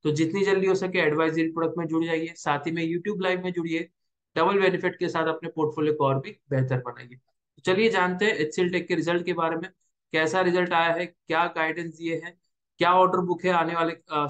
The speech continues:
कह सकते हैं या specifically financial year ट्वेंटी थ्री ट्वेंटी फ़ोर के लिए, और किस हिसाब से मोमेंटम बन रहा है इस video में, वो भी देखेंगे। और कौन से levels है Medium to short, लॉन्ग term, short to medium term,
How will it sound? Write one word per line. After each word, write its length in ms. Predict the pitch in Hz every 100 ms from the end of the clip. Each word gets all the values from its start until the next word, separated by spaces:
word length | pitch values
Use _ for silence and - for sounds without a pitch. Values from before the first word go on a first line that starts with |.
| - -
कह 100 | 151
सकते 320 | 156 156 170
हैं 60 |
या 120 | 160 151
specifically 840 | - 160 - 160 165 160 160 160
financial 480 | 160 151 156 151 160
year 100 | 151
ट्वेंटी 280 | 156 151 151
थ्री 140 | 156
ट्वेंटी 320 | 151 151 143 143
फ़ोर 240 | 156 160
के 120 | 160
लिए, 240 | 160 165 - _ - _ _
और 180 | 147 165 165
किस 160 | 196 190
हिसाब 240 | 185 175
से 120 | 190
मोमेंटम 440 | 175 151 165 170 180
बन 160 | 170
रहा 180 | 165 170
है 100 | -
इस 160 | 151 160
video 220 | 156 160
में, 220 | 165 151 139
वो 100 | 143
भी 140 | 170
देखेंगे। 460 | 160 139 156 156 - _ - - _
और 540 | - 151 156 156 151 151 _ _ _ _
कौन 220 | 175 196
से 160 | 196 226
levels 440 | 185 180 208 196
है 140 | 151 135
Medium 380 | 156 165 180 180
to 120 | 175
short, 300 | 175 165 160 151
लॉन्ग 480 | 151 143 147 165 165
term, 180 | 175 175 _
short 260 | 156 156 180
to 120 | 160
medium 320 | 147 156 160
term, 280 | 160 160